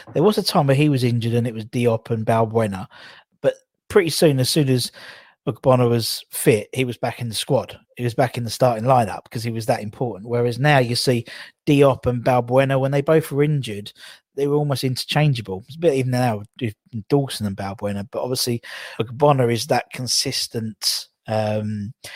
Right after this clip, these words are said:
that consistent player a-, amongst that back, whether it's two or three they're playing at centre backs. And as you said, the last three or four, last three seasons particularly, he's been playing out of his skin, you know, so much so obviously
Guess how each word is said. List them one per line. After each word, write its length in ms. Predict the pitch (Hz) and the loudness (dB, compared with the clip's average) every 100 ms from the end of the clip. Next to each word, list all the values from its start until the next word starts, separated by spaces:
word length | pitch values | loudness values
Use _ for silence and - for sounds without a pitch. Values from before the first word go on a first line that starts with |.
| - | -6
that 180 | - 135 | -2 0
consistent 560 | - 113 - 110 - 107 | 0 0 0 -2 -4 -2
player 440 | - 127 113 107 - | 4 6 6 4 0
a-, 160 | 117 127 | 0 2
amongst 320 | 123 123 - | 2 0 -2
that 200 | 107 - | -6 -4
back, 360 | 113 110 - - - | -4 -4 -14 -16 -10
whether 160 | 107 | -10
it's 140 | 101 - | -10 -12
two 240 | - 120 | -4 -2
or 140 | 104 | -2
three 300 | 110 - 107 | -4 -6 -6
they're 140 | 98 101 | -4 -8
playing 280 | - 104 101 | -8 -8 -8
at 100 | - | -8
centre 280 | 107 104 - | -8 -8 -12
backs. 240 | 92 - | -12 -8
And 100 | 127 - - - | -8 -8 -12 -2
as 120 | 160 | 0
you 80 | 143 | 2
said, 300 | - 143 120 - - - | 4 6 4 -2 -16 0
the 80 | 151 | 6
last 320 | 180 151 - | 6 6 2
three 160 | 160 143 | 6 6
or 80 | |
four, 320 | 123 135 131 135 | 6 4 2 2
last 260 | 165 143 - | 2 2 2
three 220 | 139 147 | 0 0
seasons 420 | 135 113 107 110 | 0 -2 -4 -6
particularly, 480 | 123 - 131 - 104 110 | -10 -6 -6 -6 -10 -8
he's 80 | |
been 100 | 135 | -8
playing 260 | 131 190 160 | -4 -2 -2
out 120 | 104 | -4
of 40 | 101 | -10
his 120 | 104 | -10
skin, 400 | - - 156 127 | -10 -4 -2 -2
you 80 | 110 | -2
know, 140 | 117 | -4
so 180 | 120 139 | -2 0
much 200 | 123 120 | 0 0
so 200 | - 117 | 0 0
obviously 480 | 110 117 120 117 | 0 -2 0 0